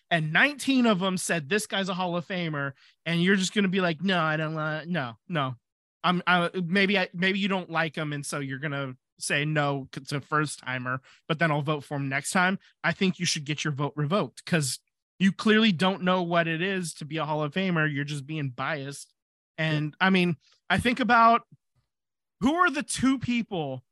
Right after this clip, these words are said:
that decided that, you know, uh, Greg Maddux wasn't a Hall of Famer. You know, he, he was like, like, I, there was, there was a thousand people that voted and only two of them said no.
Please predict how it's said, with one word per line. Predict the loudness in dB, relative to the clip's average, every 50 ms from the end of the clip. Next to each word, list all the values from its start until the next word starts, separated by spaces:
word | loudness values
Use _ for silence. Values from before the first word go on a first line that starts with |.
| _ _ _ _ -4
that | -4 -2
decided | -2 -4 2 4 4 4 4 4 4
that, | 2 0 0 -4 _ _
you | 0 0
know, | 2
uh, | 2 4 4 4 4 2
Greg | -2 -2 0 2 2 2 2
Maddux | 0 2 2 2 0 -2 -4 -8 -10 -12 -8
wasn't | -8 -6 -6 -6 -8 -8 -8
a |
Hall | -4 -2 -2 -2 -2
of | -4 -6
Famer. | -6 -8 -8 -8 -10 -16 -20 _ _ _ _
You | -4 -2
know, | 0 0 0
he, | 0 -2 -2 0
he | 0 0
was | 0 0 -2
like, | -4 -8 -10 _ _ _ _ _ _ _ _ _ _ _ _ _ _ _ _ _
like, | 0 0 2 4
I, | 2 0 0
there | 2 2 2 4
was, | 4 4 4 4 2 -2 -6 -10 _
there | 0 2
was | 2 2 0
a |
thousand | -2 0 4 6 6 6 6 2 0 -2
people | -2 -4 -4 -4
that | -6 -4
voted | -2 -2 -2 -2 -2 -4 -6
and | -6 -6
only | -4 -4 -4 -6 -6
two | -6 -4 -2 0 0
of | 0
them | 0 -2 -2 -2
said | -2 -4 -4 -4 -2
no. | -2 0 0 0 2 0 0 -2 -4